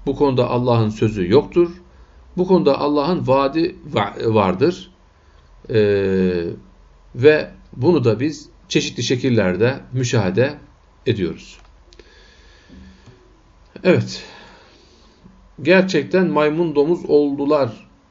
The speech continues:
demiş kardeşimiz. Evet, onlar gerçekten maymun oldular, evet. Ee, Kur'an'ı okumam emredildi. Neml doksan iki gibi ayetlere göre Kur'an'ı okumak her Müslümana farz mıdır?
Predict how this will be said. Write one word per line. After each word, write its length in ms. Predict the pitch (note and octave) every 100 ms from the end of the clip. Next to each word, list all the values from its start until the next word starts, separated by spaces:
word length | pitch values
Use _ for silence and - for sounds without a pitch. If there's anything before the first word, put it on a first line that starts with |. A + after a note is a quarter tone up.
| _ -
demiş 360 | A#2+ A2 G#2+ - -
kardeşimiz. 520 | G2+ F#2+ - B2 B2
Evet, 120 | - D3
onlar 280 | C#3+ C3+
gerçekten 400 | C3 C#3+ A#2 D3
maymun 260 | C3+ B2+ C3+
oldular, 320 | A2+ F#2+ G#2+
evet. 280 | G2 - - - _ _ - - - _ _ _ _ _ _ _ _ -
Ee, 420 | A#2 A2+ A2 G#2+
Kur'an'ı 640 | - D3+ D#3 E3+ G3 F#3+ F#3+ - - _ -
okumam 540 | C#3 D#3 E3+ F#3+ F#3+ - -
emredildi. 840 | F3 D#3+ C#3 C3 B2+ A2+ A#2+ F#2 -
Neml 320 | A#2 B2+ D3+ B2 -
doksan 340 | B2+ A#2 - C3+
iki 240 | A#2 B2
gibi 260 | G#2 G2 A2+
ayetlere 680 | C3+ C3+ A#2+ A2+ F#2 A#2+ -
göre 460 | G#2+ G2 F2+ G2+ C3+ - _ _ _ _ _ _ -
Kur'an'ı 480 | C#3+ D#3+ F#3+ F#3
okumak 500 | E3+ C#3 D#3 F3+ -
her 160 | D3 F3+
Müslümana 460 | D#3 C3 D3 D#3+ F#3+
farz 300 | F#3 E3 C3+
mıdır? 340 | A2 E2+